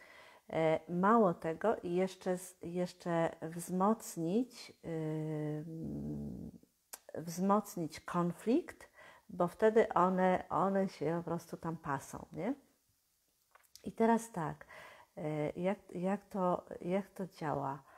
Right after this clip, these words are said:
A, no, podam wam, e, podam wam przykład. E, jak sobie o tym przeczytałam, oczywiście, że wiadomo, że czytałam i tak w różnych,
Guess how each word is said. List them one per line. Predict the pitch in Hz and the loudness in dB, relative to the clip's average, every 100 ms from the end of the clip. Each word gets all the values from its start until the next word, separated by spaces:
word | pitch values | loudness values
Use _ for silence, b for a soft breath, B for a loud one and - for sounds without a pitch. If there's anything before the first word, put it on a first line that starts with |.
| B B B B B _ _ - | B B B B B _ _ -6
A, | 160 151 151 - - | -2 -2 -2 -4 -6
no, | 165 175 190 175 - | -4 -4 -2 -4 -2
podam | 202 196 214 | -2 0 0
wam, | 214 190 190 - | 0 0 0 -4
e, | - 160 160 160 160 - - - - - 185 | -6 -2 0 0 -2 -6 -12 -20 -16 -10 -10
podam | - 202 196 196 | -2 -2 0 0
wam | 170 165 170 | 0 -2 -4
przykład. | - 160 147 - 147 - - _ - _ _ | -8 -8 -8 -6 -10 -12 -20 _ -20 _ _
E, | 151 | -8
jak | - 160 160 - | -6 -4 -6 -8
sobie | - 247 254 - | 0 4 6 6
o | |
tym | - 196 | 2 -2
przeczytałam, | 190 - 185 - - 160 160 170 | -4 -8 -10 -12 -6 -4 -2 -2
oczywiście, | 190 311 311 - 214 175 | -2 -2 -2 -2 -2 0
że | 170 160 165 | 0 0 0
wiadomo, | 165 165 170 175 170 | -2 -4 0 0 0
że | 151 | -2
czytałam | 143 - - 165 170 165 156 | -10 -16 -8 -2 0 0 -2
i | |
tak | 156 156 - - | -6 -8 -10 -10
w | 160 | -4
różnych, | 180 175 165 151 | -2 -2 -6 -6